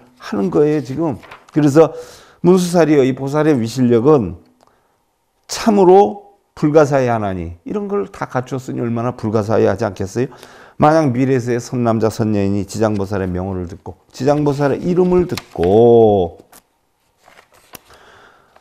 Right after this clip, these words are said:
자, 그럼 지장대성의 위신력이 어느 정도냐? 자, 우리 경전에도 나오죠. 지장보살 불공기도에도 나오죠. "지장대성 위신력 항하사겁 설란진 견문첨내 일련관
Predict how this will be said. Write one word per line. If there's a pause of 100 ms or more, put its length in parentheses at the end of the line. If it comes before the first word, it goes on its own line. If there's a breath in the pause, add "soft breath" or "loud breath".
(640 soft breath)
자, (440)
그럼
지장대성의
위신력이
어느
정도냐?
자,
우리
경전에도
나오죠.
지장보살
불공기도에도
나오죠. (560 loud breath)
"지장대성
위신력
항하사겁
설란진
견문첨내
일련관